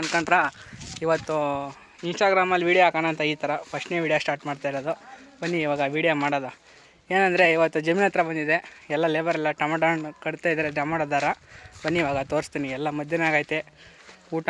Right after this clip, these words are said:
ಮಾಡ್ತಾ ಇದ್ದಾರೆ, ತೋರಿಸ್ತೀನಿ ಬನ್ನಿ ಇವಾಗ. ನೋಡಿ ಹಂಗೆ ನಮ್ಮ ಅಪ್ಪನೂ ಮತ್ತು ನಮ್ಮ ಮಮ್ಮಿನೂ ಅವರೇ, ಎಲ್ರಿಗೂ ಊಟ ಬಡಿಸ್ತಾ ಇದ್ದಾರೆ. ನೋಡಿ ಇವರು ಕಳ್ಪುರದವ್ರು ಯಾವ ರೀತಿ ದಾರ ಕಟ್ಟವ್ರೆ ಅಂತ ತೋರಿಸ್ತಾ ಇದ್ದೀನಿ. ಚೆನ್ನಾಗಿ ಕಟ್ಟವ್ರೆ. ನಾವು ಹಾಕಿದ್ದು ಯಾವುದು ಸೀಡ್ಸ್ ಅಂತನಾ?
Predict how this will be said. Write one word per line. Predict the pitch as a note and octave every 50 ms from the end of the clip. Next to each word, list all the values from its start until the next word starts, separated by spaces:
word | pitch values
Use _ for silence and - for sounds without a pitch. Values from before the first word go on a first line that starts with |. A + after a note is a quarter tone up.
| E3 D#3
ಮಾಡ್ತಾ | D3 C#3 C#3+ - C#3
ಇದ್ದಾರೆ, | C3+ C#3 D3 D3 C#3+ -
ತೋರಿಸ್ತೀನಿ | D3 D3 - - - D3 D3 C#3+
ಬನ್ನಿ | C#3+ C3+ C3+ C3+ C3+
ಇವಾಗ. | C3 C3 B2 D3 D#3 - - - - - - - - _ _ _ _ _ _ _ _ - E3+
ನೋಡಿ | E3 D#3 D#3+ D#3+ D#3 - - -
ಹಂಗೆ | D#3 D#3+ E3+ E3+ E3 D#3+
ನಮ್ಮ | D#3 D3+ D3+
ಅಪ್ಪನೂ | - - F3 E3+ E3+ D#3+ D#3
ಮತ್ತು | D3+ D3+ D#3 D3+
ನಮ್ಮ | D3+ D3
ಮಮ್ಮಿನೂ | D3 D3+ D#3 D#3+ D#3+ D#3+ D3+ D3
ಅವರೇ, | C#3+ C#3+ C#3+ D3+ - - - _ _ _ _ - - - - - - _ - -
ಎಲ್ರಿಗೂ | D3+ D3 D#3 D#3+ D3+ D3+
ಊಟ | D#3 D#3+ D#3+ D#3+
ಬಡಿಸ್ತಾ | D#3+ D3+ - - C#3 C3+
ಇದ್ದಾರೆ. | C3+ C#3 D#3 - - - _ _ _ - - - - - - - - - - -
ನೋಡಿ | F#3+ F3+ F3 E3+
ಇವರು | E3 D#3+ D#3 -
ಕಳ್ಪುರದವ್ರು | C#3+ D3+ D#3 - F3 D#3+ D3+ D#3 D3 D3 C#3+
ಯಾವ | D3 D#3+ D#3+
ರೀತಿ | D#3 D3+ - D#3+ D3+ D3 C#3+ C#3 C#3+
ದಾರ | C#3+ C3+ D3 D3 -
ಕಟ್ಟವ್ರೆ | D3+ C#3+ C#3+ C#3 C3+ C#3 C#3
ಅಂತ | C#3 C#3 -
ತೋರಿಸ್ತಾ | C#3 C3+ - - C#3
ಇದ್ದೀನಿ. | C3 C3+ D3 F3 G#3+ - _ - - - - - - -
ಚೆನ್ನಾಗಿ | - D#3 F3+ F#3+ F3+ -
ಕಟ್ಟವ್ರೆ. | E3 D#3 D#3 C#3+ C#3 D#3 F#3+ - - - - - - - - - - - - - - - - F#3
ನಾವು | F3+ G#3 A3+ A3+
ಹಾಕಿದ್ದು | G#3 - - G3+ F3+ F#3+ F#3
ಯಾವುದು | E3+ F3 F3+ F#3 - -
ಸೀಡ್ಸ್ | F3+ E3+ - - E3
ಅಂತನಾ? | D#3 C#3+ C#3+ D3 D#3+